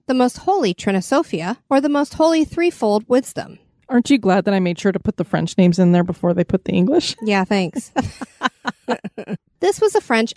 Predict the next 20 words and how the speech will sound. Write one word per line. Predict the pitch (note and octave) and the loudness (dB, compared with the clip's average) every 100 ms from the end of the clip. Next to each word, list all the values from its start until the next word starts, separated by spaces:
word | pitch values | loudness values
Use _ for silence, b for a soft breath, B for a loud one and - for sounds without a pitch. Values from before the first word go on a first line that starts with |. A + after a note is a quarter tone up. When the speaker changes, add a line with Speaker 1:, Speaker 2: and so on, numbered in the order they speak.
| - | -4
Speaker 1:
esoteric | G#3+ G#3+ G3+ F3+ - | -4 -2 0 -2 0
book. | A3 F3 - _ _ _ _ - | -2 -2 -6 _ _ _ _ -2
There | C#4+ | 0
are | D4 | 2
those | D4+ F#4+ | 2 0
who | A4 | -2
claim | - A3 G3+ | 0 0 2
the | G#3 | 0
Count | - G3 - | 0 -2 0
authored | C4 C#4+ G3+ E3 | 0 2 0 -2
it, | D3+ _ | -6 _
but | C#4+ | -4
others | D4+ G#4 - | -2 -2 -2
give | C#4 B3+ | -2 -2
Alessandro | G#3+ A3+ - G#3+ A3 G#3+ | -2 -2 0 0 0 -2
Cagliostro | - G#3+ G3+ F#3+ G3 C4+ - F#3+ E3+ | -2 -4 -4 -2 0 -2 -2 0 0
credit | E3+ - F#4 - | 0 0 0 0
for | - F3 | -4 -2
the | G3 | 0
work. | A#3 - - | 0 -2 -8